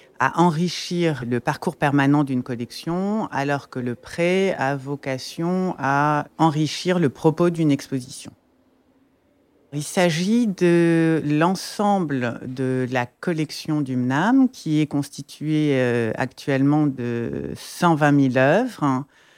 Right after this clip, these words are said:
Euh, la collection est extrêmement large. Euh, elle couvre le champ moderne et contemporain de la création, euh,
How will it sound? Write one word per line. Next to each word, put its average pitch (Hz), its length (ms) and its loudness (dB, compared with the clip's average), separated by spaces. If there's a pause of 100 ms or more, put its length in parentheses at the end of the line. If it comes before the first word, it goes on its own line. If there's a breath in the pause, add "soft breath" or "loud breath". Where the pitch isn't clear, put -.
(400 soft breath)
Euh, 131 340 0
la 127 240 0
collection 147 540 -4
est 123 80 0
extrêmement 147 560 2
large. 175 580 2
Euh, 131 480 -2
elle 117 400 -8
couvre 147 680 -2
le 113 200 -10
champ 147 360 2
moderne 147 640 4
et 123 60 -2
contemporain 143 760 -2
de 127 140 -2
la 117 160 -2
création, 127 880 -4
euh, 104 240 -6